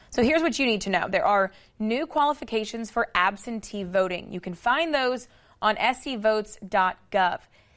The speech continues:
If you don't meet those qualifications, you have to vote in person during the early voting period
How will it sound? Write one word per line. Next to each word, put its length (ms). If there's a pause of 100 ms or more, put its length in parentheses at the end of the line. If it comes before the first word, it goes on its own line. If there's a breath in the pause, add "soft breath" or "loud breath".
(120)
If 140
you 100
don't 560
meet 220
those 180
qualifications, 880
you 100
have 480
to 100
vote 320
in 240
person 580 (320 soft breath)
during 280
the 140
early 280
voting 320
period 500